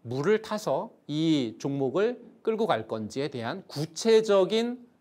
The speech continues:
상황을 여러분들이 가져야 된다라는 거죠. 또 중요한 게 있죠. 주식에 있어서 손절은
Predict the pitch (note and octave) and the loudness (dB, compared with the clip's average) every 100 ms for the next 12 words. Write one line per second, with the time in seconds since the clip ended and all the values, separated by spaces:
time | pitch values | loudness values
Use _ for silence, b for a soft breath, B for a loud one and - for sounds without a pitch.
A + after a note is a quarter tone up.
0 | _ - E3 D3 B2+ F#3+ A#2+ G2 F#2+ G2 | _ -6 -2 -2 -2 -4 -6 -8 -10 -10
1 | F2+ - - - A#2 D#3 C3 D#3+ C3 G#2+ | -10 -12 -14 -12 -2 0 2 2 0 -6
2 | G2+ F#2 F2 F2+ - - _ _ _ _ | -8 -10 -14 -18 -20 -20 _ _ _ _
3 | b b b b _ B3 A#3+ F3 E3+ E3 | b b b b _ 0 0 2 2 2
4 | B2+ G2 - F2 - b b _ - C3+ | 0 -4 -10 -12 -14 b b _ -6 2
5 | G3+ F3 D3+ B2 D#3+ B2 A#3 A#3+ G#3 F3+ | 4 4 2 0 0 0 -2 0 2 2
6 | F#3 - | 0 -6